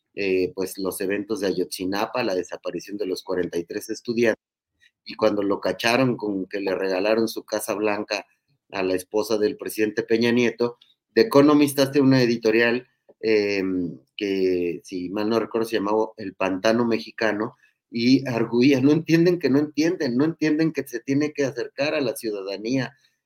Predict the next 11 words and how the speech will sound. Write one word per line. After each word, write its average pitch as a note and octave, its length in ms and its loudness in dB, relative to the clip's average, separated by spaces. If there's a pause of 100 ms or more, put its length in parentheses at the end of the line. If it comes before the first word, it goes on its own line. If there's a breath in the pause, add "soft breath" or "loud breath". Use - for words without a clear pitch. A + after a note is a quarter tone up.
(120)
este, A2+ 600 0
no A#2+ 120 2
entienden C#3+ 480 4
que B2 100 -4
tienen C#3 320 0
que C3 120 -6
corregir C3 580 -2
los B2 180 -4
problemas A#2+ 440 -2
de B2 80 -6
justicia. C#3 600 -8